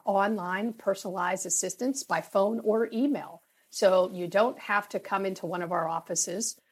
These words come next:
to get assistance, whether you're an employer or an employee. And our customer service index score is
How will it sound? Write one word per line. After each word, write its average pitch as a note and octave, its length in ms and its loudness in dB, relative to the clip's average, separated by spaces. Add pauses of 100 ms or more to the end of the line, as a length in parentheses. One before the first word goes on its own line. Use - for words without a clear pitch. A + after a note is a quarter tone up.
to - 180 -6
get F3+ 200 2
assistance, - 560 -4
whether E3 260 0
you're F3 140 2
an F3+ 60 0
employer F3+ 400 2
or G3 80 6
an G#3 40 2
employee. A3+ 640 2 (380)
And F#3 180 -2
our F3+ 120 0
customer F#3+ 400 -2
service F#3+ 400 -2
index G3+ 320 -2
score A3+ 320 2
is F3 180 -4